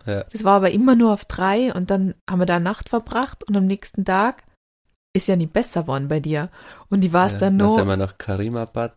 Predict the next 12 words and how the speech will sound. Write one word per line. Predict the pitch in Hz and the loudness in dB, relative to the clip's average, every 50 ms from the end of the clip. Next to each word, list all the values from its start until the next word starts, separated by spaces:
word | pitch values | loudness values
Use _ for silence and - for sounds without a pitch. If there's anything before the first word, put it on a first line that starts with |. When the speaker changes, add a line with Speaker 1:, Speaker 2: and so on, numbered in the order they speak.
| _ _ - - | _ _ -14 -4
Speaker 2:
na, | - 190 185 175 151 | 0 2 2 4 2
davor | 165 170 - - - 190 185 185 190 196 214 214 | 2 -2 -2 -4 -4 -2 2 4 4 4 4 2
sind | - 202 196 202 | 2 2 4 4
wir | 202 190 | 4 2
den | 190 175 | 0 -2
ganzen | 175 190 190 208 214 - - 196 | 0 0 0 0 0 0 -2 -2
Tag | - 196 196 202 202 196 - - _ | 0 0 0 0 -2 -4 -8 -8 _
da | - 202 | -2 0
in | 202 196 190 185 | 0 2 2 0
dieser | 185 175 - 190 | 0 0 -2 -2
Hütte | 196 247 - - - 208 190 | -2 -2 -4 -2 -4 -4 -2
gelegen | - 185 185 180 190 175 196 214 240 262 | 0 -2 0 0 2 2 2 2 0 0